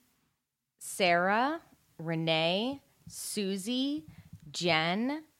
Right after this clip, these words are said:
Cecile, Gina, Vanessa, Sophia, Portia, Caitlin,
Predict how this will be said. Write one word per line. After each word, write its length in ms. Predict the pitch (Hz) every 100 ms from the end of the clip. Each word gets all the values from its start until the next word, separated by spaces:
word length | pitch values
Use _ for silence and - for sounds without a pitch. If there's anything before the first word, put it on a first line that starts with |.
| _ _ _ _
Cecile, 960 | - 202 - 208 185 190 226 311 370 392 _ _ _ _
Gina, 720 | - 220 202 202 226 262 302 339 _ _ _
Vanessa, 1000 | - 165 165 165 175 - 233 220 262 311 330 - _ _ _ _ _ _ _
Sophia, 1000 | - 196 175 - 220 190 175 170 202 269 _ _ _ _ _ - _ _
Portia, 840 | - 208 262 - 151 147 202 277 - - _ _ _ _ _
Caitlin, 760 | - - 220 - 165 170 220